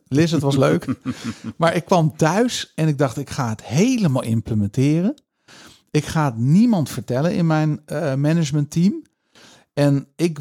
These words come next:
Speaker 1: wacht tot de dag dat iemand tegen me zegt, "Wat is er met jou gebeurd? Want
Speaker 2: Mhm.
Speaker 1: ik zie dat je zoveel bereikt."
Speaker 2: Ja.
Speaker 1: Dat is ook gebeurd. Hè, dus er was
Speaker 2: Ja.
Speaker 1: een M T-meeting waarin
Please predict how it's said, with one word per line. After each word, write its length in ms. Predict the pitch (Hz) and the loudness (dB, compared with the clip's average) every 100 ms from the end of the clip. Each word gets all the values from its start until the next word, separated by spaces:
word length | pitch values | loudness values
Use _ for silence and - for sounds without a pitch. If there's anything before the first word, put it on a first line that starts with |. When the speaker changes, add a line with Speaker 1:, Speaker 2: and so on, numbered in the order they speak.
| 123 | 0
Speaker 1:
wacht 500 | 160 196 - - - | 0 0 -4 -12 -4
tot 220 | 180 156 | -2 0
de 140 | 135 113 | -2 0
dag 360 | 139 202 - | 2 2 -2
dat 180 | - 139 | -4 -4
iemand 300 | - 185 180 | 0 2 2
tegen 240 | 165 147 151 | 2 2 0
me 60 | |
zegt, 340 | 127 143 - - | 2 0 -2 -6
"Wat 180 | 139 180 | -4 -2
is 180 | 214 196 | -4 -2
er 60 | |
met 160 | 165 127 | -2 2
jou 220 | 135 170 | 2 2
gebeurd? 400 | - 113 107 101 | 0 -4 -4 -2
Want 200 | - 120 | 0 0
Speaker 2:
Mhm. 80 | 120 | 2
Speaker 1:
ik 120 | 131 | -2
zie 160 | - 165 | -2 0
dat 140 | 147 | 0
je 80 | 143 | 0
zoveel 520 | - 143 139 147 127 | 2 4 2 2 -2
bereikt." 640 | 113 123 147 117 - - - - | -2 -2 -2 -2 -6 -16 -18 -16
Speaker 2:
Ja. 200 | 87 90 - | -14 -14 -4
Speaker 1:
Dat 180 | 151 151 | -2 0
is 220 | 247 240 | 0 2
ook 140 | 226 - | 0 0
gebeurd. 540 | 190 143 98 - - _ _ _ | 0 0 -2 -6 -20 _ _ _
Hè, 180 | - 196 | -2 0
dus 180 | 180 - | 2 0
er 60 | |
was 180 | 147 175 | 0 0
Speaker 2:
Ja. 80 | 175 | 0
Speaker 1:
een 140 | 151 | 0
M 40 | 151 | 0
T-meeting 680 | 156 156 151 143 143 143 135 | 2 2 4 2 0 0 -2
waarin 360 | 135 139 131 | -2 -2 -2